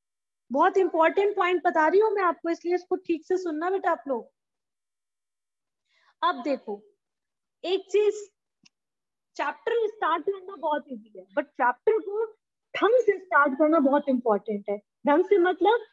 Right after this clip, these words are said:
एक एक point clear होना चाहिए, नहीं तो आगे chapter में बहुत problem आने वाली है। ठीक,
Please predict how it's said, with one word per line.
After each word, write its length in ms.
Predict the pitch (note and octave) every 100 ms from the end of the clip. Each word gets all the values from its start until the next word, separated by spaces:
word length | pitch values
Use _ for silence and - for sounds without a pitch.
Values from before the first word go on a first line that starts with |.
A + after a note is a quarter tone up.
| _ _
एक 340 | F#4 G#4 G#4+ G#4+
एक 300 | E4+ F4+ - -
point 500 | C4+ C4+ D#4 D#4 -
clear 600 | _ D#4+ D#4+ D#4 D4+ C#4
होना 400 | C4+ C4+ B3+ B3
चाहिए, 540 | A#3+ A3+ G3+ G3 F#3+ _ _ _ _
नहीं 480 | A#3+ D4+ F4 F#4+ F#4+
तो 300 | F#4+ F4+ F4+ - - -
आगे 320 | C4 C4+ D#4+
chapter 460 | D#4+ A#3 A#3 C4+ C#4+
में 300 | D4 E4+ G#3
बहुत 340 | G#3+ B3+ C#4+
problem 460 | C#4+ C4 A#3+ A#3+ A#3
आने 240 | A3 G#3+
वाली 340 | G3+ G3+ G3+
है। 80 | F#3+ _ _ _ _ _ _ _
ठीक, 340 | - G4 -